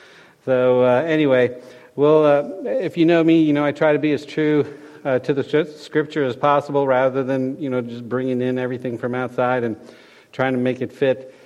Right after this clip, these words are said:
So I try not to do that. So we'll, uh, try to take this as, uh, analytically as possible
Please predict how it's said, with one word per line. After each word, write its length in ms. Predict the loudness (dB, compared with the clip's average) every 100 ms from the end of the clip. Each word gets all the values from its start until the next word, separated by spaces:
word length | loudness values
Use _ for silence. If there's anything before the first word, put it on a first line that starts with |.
| -20 _
So 160 | -2 0
I 60 |
try 240 | 0 0 0
not 180 | 0
to 80 | -4
do 220 | -4 -2
that. 480 | 2 2 0 -8 -20 -20 -16
So 260 | -4 -2
we'll, 560 | -2 -6 -6 -4 -2 -2
uh, 160 | -2 -4 -10 -20 -4
try 180 | -2
to 80 | -2
take 320 | -4 -6 -4
this 260 | -2 -2 -4 -16 -20 -20 _ _ _ _ _ -20
as, 400 | -8 -2 -2 -2
uh, 260 | -4 -4 -8 -14 -20 _ _ _ _ _ _ _
analytically 640 | -6 -2 0 -2 -4 -4 -4
as 100 | -4
possible 640 | -2 0 0 0 0 -2